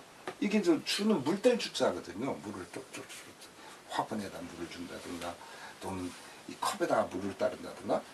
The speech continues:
아주 그 골똘하게 그렇게 하는 거죠. 그래서 백성은 모두 다 이 자기 자신들의 기와 눈을 갖고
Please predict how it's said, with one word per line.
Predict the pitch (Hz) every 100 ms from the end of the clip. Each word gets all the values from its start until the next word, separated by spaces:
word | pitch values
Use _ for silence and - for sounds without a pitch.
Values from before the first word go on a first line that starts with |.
| - - -
아주 | - - - 170
그 | - 131 -
골똘하게 | - 127 127 - 135 143 - - -
그렇게 | - - -
하는 | 214 -
거죠. | - - - 170 - - -
그래서 | 240 226 - - -
백성은 | 214 - 262 262 240 208
모두 | 185 208 220 226 220 220
다 | 233 262 294 - - - - - - - - - - -
이 | 262 277 - - - - - - -
자기 | - - 220
자신들의 | - 185 240 240 226 214 196
기와 | - - 196 208 190 160 139
눈을 | 143 180 190 180
갖고 | 160 156 202